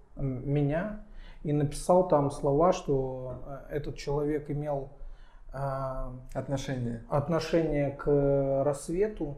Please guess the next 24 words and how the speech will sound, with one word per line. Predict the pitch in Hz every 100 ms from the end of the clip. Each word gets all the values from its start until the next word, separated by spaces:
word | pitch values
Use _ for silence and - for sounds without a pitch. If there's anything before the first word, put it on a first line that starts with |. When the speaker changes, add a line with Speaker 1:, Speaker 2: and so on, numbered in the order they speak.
| - - -
Speaker 1:
и | 151 143 143
вины | 139 156 170 190 185 139
в | 135 135 143 139
закате | 131 147 - 190 185 190 - -
этого | 156 156 147
канала | 147 147 147 135 135
нет. | 131 127 127 -
Ну, | 175 175
и | 156
я | 160
понял, | 165 175 180 147
что | - 147
уже | 139 147
надо | 151 143 135
деанониться | 127 139 143 139 127 127 - 135
жестко. | 131 131 - - - - - - -
Деанониться, | 139 147 160 214 214 - 160
то | 156 170
есть | 156 139
говорить | 143 143 165 -
о |
том, | - 165 185
кто | - 160 160 151
вообще | 143 - 156 156 147